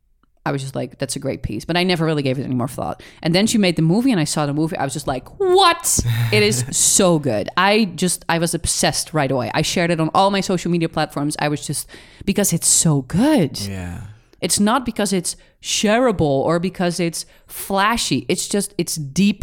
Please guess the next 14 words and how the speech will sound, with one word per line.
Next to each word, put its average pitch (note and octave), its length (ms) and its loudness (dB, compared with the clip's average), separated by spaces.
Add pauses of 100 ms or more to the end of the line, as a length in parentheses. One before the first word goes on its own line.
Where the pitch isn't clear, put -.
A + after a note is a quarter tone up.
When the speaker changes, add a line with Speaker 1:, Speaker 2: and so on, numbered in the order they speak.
Speaker 1:
and D#3 160 -2
Speaker 2:
Yeah. - 60 -2
Speaker 1:
it's - 200 -6 (440)
gorgeous D3 500 0
and C#3+ 100 -2
it's C3 200 -4
Speaker 2:
Mm. - 40 -6
Speaker 1:
just - 220 -6 (360)
so F#3 360 2
good. D3 280 -2 (380)
And G3 340 2 (1000)
many E3 220 2
people G#3+ 260 0
did. B2 340 -4